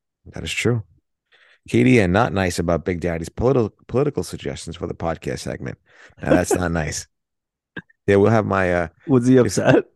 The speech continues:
Speaker 1: No, no, he doesn't care.
Speaker 2: Yeah, he doesn't care.
Speaker 1: We have, uh, your dad's, Big Pappy's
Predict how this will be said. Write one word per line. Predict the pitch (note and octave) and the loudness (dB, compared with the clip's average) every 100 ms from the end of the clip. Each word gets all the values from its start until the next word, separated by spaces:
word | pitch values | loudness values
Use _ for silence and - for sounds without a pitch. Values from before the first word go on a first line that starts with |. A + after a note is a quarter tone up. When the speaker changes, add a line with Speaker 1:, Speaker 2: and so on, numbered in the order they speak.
| - - - | -18 -18 -8
Speaker 1:
No, | D#3+ G2+ E2 | 0 2 0
no, | C#2 | -4
he | F#2 F#2 | -8 -6
doesn't | D2 C#2+ | -6 -8
care. | C2+ - - | -12 -14 -4
Speaker 2:
Yeah, | B2+ A2 | -2 -2
he | G#2 | -4
doesn't | G2+ - | -10 -16
care. | - _ _ _ - | -20 _ _ _ -2
Speaker 1:
We | A#2 | 2
have, | A2+ G#2 | 4 4
uh, | F#2+ F#2 F2 - _ _ | 4 2 0 -2 _ _
your | D2+ G2 G2+ | -8 0 0
dad's, | F2+ F#2 F2 E2 - - _ _ - | 0 -2 -2 -4 -12 -16 _ _ -10
Big | F2+ | -4
Pappy's | G2+ F#2 F2+ | -2 -2 -4